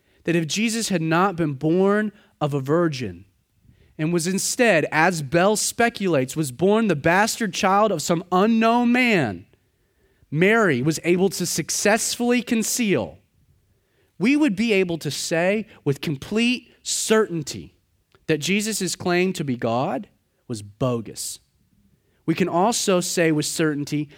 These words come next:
that his promise to save humanity, to save me, to save you from our sins, would also be tragically inaccurate. Though Jesus,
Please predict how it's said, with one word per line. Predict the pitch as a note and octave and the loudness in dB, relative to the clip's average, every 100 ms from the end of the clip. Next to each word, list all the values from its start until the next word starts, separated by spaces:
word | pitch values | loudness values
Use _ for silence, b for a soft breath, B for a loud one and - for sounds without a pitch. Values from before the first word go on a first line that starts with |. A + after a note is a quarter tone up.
| B | B
that | C#3+ | -2
his | D3+ - | -2 -6
promise | - F3+ E3+ G#3 G3+ - | -4 0 2 2 0 -4
to | D#3 | -6
save | - F#3 F#3 | 0 2 2
humanity, | F#3 E3+ D3+ D#3 F#3 G#3+ G#3 B | 0 -2 0 2 0 -2 -6 B
to | F#3 | -4
save | - F#3 F3 C#3 | 0 2 2 2
me, | D3+ E3+ G#3+ G#3+ B - | 2 2 2 -2 B -6
to | |
save | E3+ F3+ D3+ | -2 0 0
you | C#3 F3+ G#3+ | 0 0 0
from | G3+ F3 | 0 0
our | C#3+ | 0
sins, | D3+ - F3+ A#3+ D4 - - _ _ _ _ _ _ _ - | 0 2 4 4 2 -2 -10 _ _ _ _ _ _ _ -6
would | D3 | -4
also | D3+ E3+ - | 0 0 -2
be | D3 | -4
tragically | C#3 - C#3+ C#3 B2+ - B2+ A2+ | -4 0 0 0 -2 -8 -6 -4
inaccurate. | A2 F#3 - F2 E2 - _ _ _ _ _ _ _ _ _ _ _ | -4 -6 -8 -16 -18 -20 _ _ _ _ _ _ _ _ _ _ _
Though | A3+ D#4 | 2 2
Jesus, | A3+ A3 B3 D3 G2 - - | 2 0 0 0 -6 -6 -10